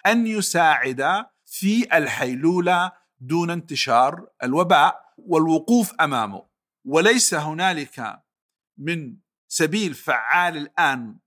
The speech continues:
قبل وجود علاج أو، أو لقاح من أن تعيد تشكيل الإنسان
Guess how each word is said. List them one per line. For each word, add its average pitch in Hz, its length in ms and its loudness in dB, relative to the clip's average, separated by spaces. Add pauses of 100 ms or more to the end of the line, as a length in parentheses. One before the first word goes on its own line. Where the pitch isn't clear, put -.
(160)
قبل 165 580 2
وجود 143 460 0
علاج 131 500 2
أو، 117 200 -4
أو 117 240 -4
لقاح 151 460 0 (340)
من 254 420 2
أن 240 460 0 (240)
تعيد 220 400 0
تشكيل 208 460 0
الإنسان 190 680 0